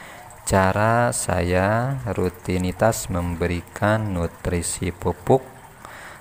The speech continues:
terhadap fungsi yang berfungsi kepada buah dan daun, teman-teman. Oke, teman-teman, eh, kebetulan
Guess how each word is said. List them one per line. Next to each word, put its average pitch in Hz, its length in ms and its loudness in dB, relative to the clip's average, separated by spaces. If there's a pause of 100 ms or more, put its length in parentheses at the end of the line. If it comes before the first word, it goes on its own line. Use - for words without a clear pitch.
(200)
terhadap 98 880 4 (160)
fungsi 107 960 -2
yang 85 160 -2
berfungsi 87 720 -2
kepada 85 480 -2
buah 95 400 2
dan 82 480 0
daun, 82 400 2
teman-teman. 78 480 -2 (1500)
Oke, 113 240 6
teman-teman, 147 640 6
eh, 107 640 8
kebetulan 113 960 2